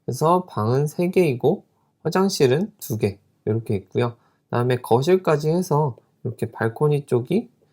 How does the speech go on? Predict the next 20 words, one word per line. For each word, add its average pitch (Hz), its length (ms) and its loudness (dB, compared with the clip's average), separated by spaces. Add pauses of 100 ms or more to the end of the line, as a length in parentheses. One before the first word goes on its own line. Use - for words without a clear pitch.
(360)
세 196 240 0
개나 139 460 0
있기 127 280 -6
때문에 139 500 2 (220)
생활하기에 185 600 2
조금 190 300 -4
더 113 300 -2
편리하지 151 460 0
않을까라는 101 580 -2
생각이 123 360 -2
듭니다. - 340 -16 (280)
사 - 200 0
위는 175 560 2
화성시에 202 500 2
있는 135 460 2 (180)
안화동 120 600 2
마을 127 340 2
주공 147 400 -2
구 - 140 -20
단지입니다. 110 640 -4